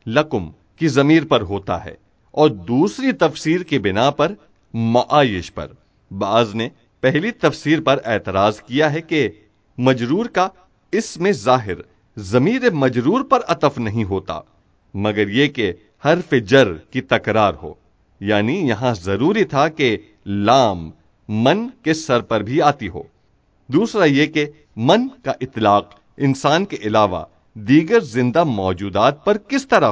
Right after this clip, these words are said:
ہوا ہے، لیکن یہ دونوں اعتراض صحیح نہیں ہیں، کیونکہ عبارات عرب میں حرف جر کی تکرار نہ ہونے پر شواہد موجود ہیں، اور اسی طرح غیر ذوالعقول موجودات پر من کے اطلاق کی بھی مثالیں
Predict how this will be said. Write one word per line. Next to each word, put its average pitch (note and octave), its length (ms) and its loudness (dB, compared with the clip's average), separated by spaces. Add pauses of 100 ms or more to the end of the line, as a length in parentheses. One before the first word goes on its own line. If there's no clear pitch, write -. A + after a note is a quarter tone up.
ہوا F2 260 -4
ہے، E2+ 60 -16 (400)
لیکن A#3+ 300 -2
یہ C4+ 100 6
دونوں G3+ 520 2
اعتراض D3+ 600 2
صحیح A#2+ 420 -4
نہیں F#2 400 -6
ہیں، D#2 80 -18 (360)
کیونکہ G2+ 440 -4
عبارات G2+ 400 2 (160)
عرب F#3 280 0
میں G3+ 140 -4 (500)
حرف D#3+ 300 0 (120)
جر G#2 280 2
کی - 340 -8
تکرار B2+ 540 0
نہ A2+ 200 -2
ہونے C3+ 360 2
پر D#3+ 160 0
شواہد G#2 500 -2
موجود C3 420 0
ہیں، D#2 120 -14 (420)
اور F#2+ 240 -4
اسی A#2 280 -2
طرح C#3 260 2 (520)
غیر C#3 320 2
ذوالعقول C3+ 760 -2
موجودات G#2 640 0
پر F#2 200 -2 (380)
من C#3+ 380 0 (160)
کے D#3 80 -2 (140)
اطلاق C3+ 500 0
کی D3+ 80 0
بھی B2+ 120 2
مثالیں B2+ 420 0